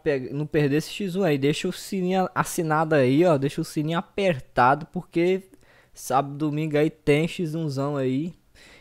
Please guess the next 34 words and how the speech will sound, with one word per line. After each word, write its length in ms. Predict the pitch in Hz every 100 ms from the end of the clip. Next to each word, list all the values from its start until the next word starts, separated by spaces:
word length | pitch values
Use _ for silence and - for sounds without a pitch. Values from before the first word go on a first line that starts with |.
| -
E 220 | 175 220
outra 320 | 226 240 240
coisa, 340 | 240 196 220 233
galera, 320 | 208 175 147
ó. 280 | 123 113 107 _
Eita, 340 | 80 135 - 143
caralho, 320 | - 104 107
tô 120 | -
com 80 | -
a 40 |
espada 320 | 131 - 120 117
errada. 300 | 117 104 110 _ _ _ _ _ _ _ _
É, 320 | - 117 123 127
outra 260 | 160 185
coisa 460 | 180 - 175 180 175
aí, 240 | 147 175
véi. 380 | 240 196 135 113 _ _ _ -
Amanhã, 600 | 139 185 175 156 190 240
véi, 180 | 175
talvez 420 | 117 135 123 139 165
vai 140 | 180
sair, 360 | - 254 233 247
né, 120 | 247
cara? 320 | 214 139 123
O, 640 | 127 131 131 139 127 110 113 _ -
o 100 | 127
teaser, 460 | - 139 202 202
né? 100 | 165
O 40 | 160
novo 260 | 151 147
teaser 400 | - 143 139 135
aí, 240 | 131 127 185
teaser 440 | - 135 131 120
cinco. 580 | - - 151 196 -